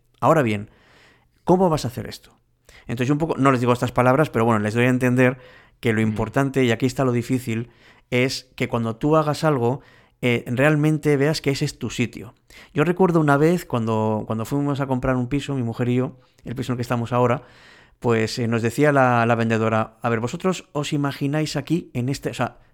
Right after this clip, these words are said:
Speaker 1: aquí en este piso? ¿Os imagináis a vosotros aquí? Si lo imagináis,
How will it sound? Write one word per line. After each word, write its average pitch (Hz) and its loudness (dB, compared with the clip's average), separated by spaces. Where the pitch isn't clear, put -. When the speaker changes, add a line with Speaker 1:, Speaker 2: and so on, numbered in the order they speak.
Speaker 1:
aquí 131 0
en 135 4
este 139 -2
piso? 135 -4
¿Os - -4
imagináis 127 0
a 143 -2
vosotros 135 -6
aquí? 151 -6
Si - 0
lo 135 6
imagináis, 139 0